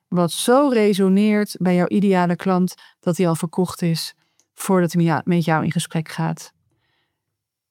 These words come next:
Die klant is verkocht op het idee, op de visie.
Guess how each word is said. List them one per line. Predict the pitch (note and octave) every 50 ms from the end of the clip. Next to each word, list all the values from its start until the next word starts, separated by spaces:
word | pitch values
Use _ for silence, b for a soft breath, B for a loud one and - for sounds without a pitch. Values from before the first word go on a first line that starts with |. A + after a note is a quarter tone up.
| _ _
Die | - E3+
klant | D3+ - - G#3 G#3+ A#3+ C4+ C4+ -
is | F3+ E3 -
verkocht | - F3+ D#3 - A3+ B3 A#3+ - - -
op | - F#3 D3+
het | F#3 F3
idee, | - F#3+ E3+ F#3+ G3 G3 F#3 F3 F3 D#3+ - _ -
op | - - D#3 -
de | F#3 D#3+
visie. | - G#3 G3 F3+ - - F3 E3 E3 -